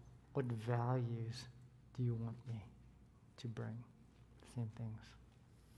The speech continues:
As we wrap up today, I hope these things are very helpful for you. This was probably a little bit more practical than I am. Sometimes on Sundays it's very nitty-gritty, but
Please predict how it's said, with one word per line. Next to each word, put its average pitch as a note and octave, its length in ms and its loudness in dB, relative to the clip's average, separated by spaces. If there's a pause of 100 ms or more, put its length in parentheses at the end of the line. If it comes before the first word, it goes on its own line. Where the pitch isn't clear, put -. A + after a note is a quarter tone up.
(680)
As F3+ 180 12
we F#3+ 120 12
wrap E3+ 340 12
up D3+ 180 8
today, A#2+ 420 8 (240)
I B2+ 60 2
hope F3+ 260 12
these F3 160 12
things D#3 260 12
are C3 120 12
very C3+ 600 12 (200)
helpful C#3 340 6
for - 200 2
you. E3+ 540 12 (560)
This E3 180 12
was E3 180 12
probably D#3+ 600 12
a C#3+ 80 12
little D3 200 12
bit D3 80 0
more C3+ 240 8
practical D3 580 8
than C3+ 160 8
I C3+ 60 10
am. C#3 200 8
Sometimes D3+ 320 10
on D3 100 10
Sundays D3 500 10
it's A#2 180 6
very C3 440 10
nitty-gritty, C3 720 10
but C3+ 220 6